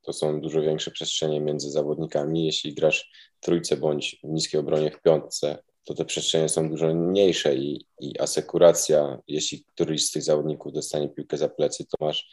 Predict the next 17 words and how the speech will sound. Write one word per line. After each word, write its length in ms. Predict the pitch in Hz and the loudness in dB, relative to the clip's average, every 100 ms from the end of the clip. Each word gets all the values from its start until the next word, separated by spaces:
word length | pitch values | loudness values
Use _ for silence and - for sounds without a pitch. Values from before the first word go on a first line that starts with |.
| - _ _ | -20 _ _
zdecydowanie 680 | - 90 82 85 80 87 85 | 2 4 4 4 6 4 4
bliżej 380 | 92 85 82 | 2 4 4
do, 460 | 76 80 78 80 78 - _ _ _ _ _ | 6 6 6 2 0 -8 _ _ _ _ _
do 80 | - | 4
danej 320 | 82 82 82 | 6 6 4
piłki 360 | 82 95 90 - | 2 -2 -2 2
zagraną 480 | 85 82 80 80 78 | 4 6 6 4 4
za 120 | 80 | 2
plecy. 420 | - 110 - - | 4 2 2 -6
Także 420 | - 73 - 76 - - - - - _ _ | -6 -6 -4 -6 -6 -20 -20 -20 -20 _ _
to 140 | 85 | 4
jest, 360 | 82 85 80 - | 6 6 4 6
y, 540 | 87 85 82 82 82 78 | 8 8 8 6 4 0
duża 260 | 101 92 90 | -2 8 8
różnica 460 | 80 80 82 85 78 | 6 -2 -2 2 2
według 280 | 78 80 | 2 0
mnie, 360 | 80 92 110 113 | 2 4 2 -2